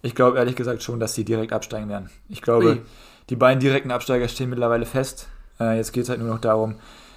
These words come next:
Speaker 1: wer Relegation spielt.
Speaker 2: Tim, ist das auch jetzt in der Woche vor dem großen Nordderby auch ein kleiner Blick in die Zukunft, dass falls der H S V aufsteigen sollte, dass ein,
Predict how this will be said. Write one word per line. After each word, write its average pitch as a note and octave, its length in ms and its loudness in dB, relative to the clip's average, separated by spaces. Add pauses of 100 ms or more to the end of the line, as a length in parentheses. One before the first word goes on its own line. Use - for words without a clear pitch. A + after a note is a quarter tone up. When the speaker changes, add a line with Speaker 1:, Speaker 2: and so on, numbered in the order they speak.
(160)
Speaker 1:
wer A#2 180 0
Relegation A#2+ 460 2
spielt. - 380 -4 (800)
Speaker 2:
Tim, D#3 260 0
ist - 300 -2
das F3+ 180 2
auch D#3 300 2
jetzt D3 340 -2 (120)
in E3 180 2
der C3 200 4
Woche D3+ 360 0
vor C#3+ 240 0
dem C3+ 320 -4
großen E3+ 520 4
Nordderby B2 760 -2 (480)
auch D#3+ 260 4
ein C#3 140 0
kleiner D#3+ 340 0
Blick D3+ 180 -4
in D#3 80 0
die C#3+ 80 0
Zukunft, D#3+ 460 -2
dass C3+ 120 -4
falls E3+ 360 0
der D#3 160 -2
H C#3+ 100 2
S C#3+ 140 -4
V C3 100 -2
aufsteigen B2 560 -2
sollte, C3 340 -2
dass C3+ 180 -4
ein, C3+ 360 -4